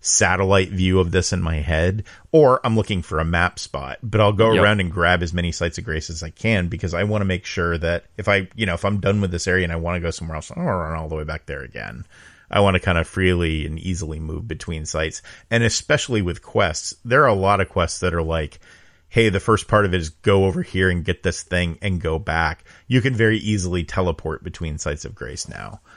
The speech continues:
Speaker 1: Um,
Speaker 2: Oh, yeah.
Speaker 1: and that's
Speaker 2: When you can teleport
Speaker 1: tremendously
Speaker 2: from
Speaker 1: helpful.
Speaker 2: anywhere either,
Speaker 1: Yeah.
Speaker 2: unless you're in a dungeon.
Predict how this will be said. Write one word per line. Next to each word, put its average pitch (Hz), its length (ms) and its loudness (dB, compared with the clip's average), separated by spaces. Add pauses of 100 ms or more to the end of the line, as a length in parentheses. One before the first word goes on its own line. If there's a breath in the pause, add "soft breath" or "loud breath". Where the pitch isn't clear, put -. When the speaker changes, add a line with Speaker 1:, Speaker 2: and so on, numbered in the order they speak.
(320 loud breath)
Speaker 1:
Um, 80 420 2
Speaker 2:
Oh, 76 140 2
yeah. 104 240 0
Speaker 1:
and 95 120 0
that's 98 320 0
Speaker 2:
When 135 120 4
you 143 80 4
can 131 120 4
teleport 95 260 4
Speaker 1:
tremendously 92 360 4
Speaker 2:
from 95 80 4
Speaker 1:
helpful. - 140 0
Speaker 2:
anywhere 82 340 2
either, 78 460 -4
Speaker 1:
Yeah. 98 180 2
Speaker 2:
unless 90 260 0
you're 110 120 2
in 92 60 2
a 87 60 2
dungeon. 80 540 -2